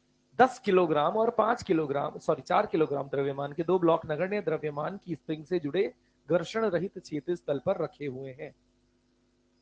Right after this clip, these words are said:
ओके, तो मैं चार किलो इधर मान रहा हूं यार, मेरे को अच्छा लगेगा,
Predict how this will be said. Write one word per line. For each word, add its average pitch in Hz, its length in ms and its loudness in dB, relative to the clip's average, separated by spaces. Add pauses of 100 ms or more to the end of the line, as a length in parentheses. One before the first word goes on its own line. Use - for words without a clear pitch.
(3500)
ओके, 147 140 -4 (760)
तो 247 60 0
मैं - 280 0
चार 214 220 2
किलो 277 240 0
इधर 247 180 2
मान 151 180 0
रहा 139 120 -4
हूं 139 120 -4
यार, 135 180 -8 (160)
मेरे 151 240 -10
को - 240 -10 (180)
अच्छा - 220 -10
लगेगा, - 420 -10